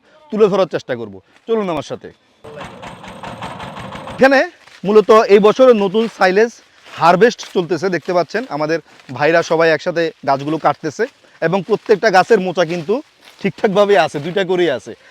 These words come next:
আমরা আসলে কখনোই মোচা আলাদা করে বিক্রি করি না। আমি সবসময় একটা কথা বলে থাকি যে গরুকে প্রপার সাইলেজ খাওয়াইতে হবে, প্রপার মিল্কিং স্টেজের সাইলেজ এবং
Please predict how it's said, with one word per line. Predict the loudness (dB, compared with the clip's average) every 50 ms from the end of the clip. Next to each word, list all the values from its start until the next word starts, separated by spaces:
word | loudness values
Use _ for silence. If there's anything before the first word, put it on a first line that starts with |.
| -10 -6
আমরা | -4 0 2 2
আসলে | 2 2 0 -2 0 2
কখনোই | 0 0 0 0 -2 -2 -2 -4 -6 -10 -14 _ _ _ -12
মোচা | -10 -8 -4 -2 -2 -2 -4 -6
আলাদা | -6 -6 -4 -4 -4 -4
করে | -4 -6 -8
বিক্রি | -8 -10 -12 -12
করি | -14 -14 -14 -16
না। | -18 -20 -20 _ _ _ -8 -2
আমি | -2 -2 0
সবসময় | 2 0 0 0 0 -2 -2
একটা | 0 0 0
কথা | 0 0 0
বলে | -2 -2 -4 -4
থাকি | -6 -8 -8 -10 -12 -14 -16 -20 -20 -20 _ -8
যে | -4 -2 -2 -2 -2 _ _ _ -16 -8 -4
গরুকে | -2 0 0 0 0 -2 -2
প্রপার | -2 -2 -6 -4 -4 -4 -4
সাইলেজ | -4 -2 -2 -2 -2 -4 -4
খাওয়াইতে | -4 -2 -2 -2 -2 -2
হবে, | -4 -4 -4 -6
প্রপার | -8 -6 -6 -4 -2 -2 -2 -2
মিল্কিং | -4 -8 -10 -10 -10 -10 -10 -8
স্টেজের | -8 -6 -6 -6 -6 -6
সাইলেজ | -4 -4 -4 -4 -4
এবং | -4 -4 -6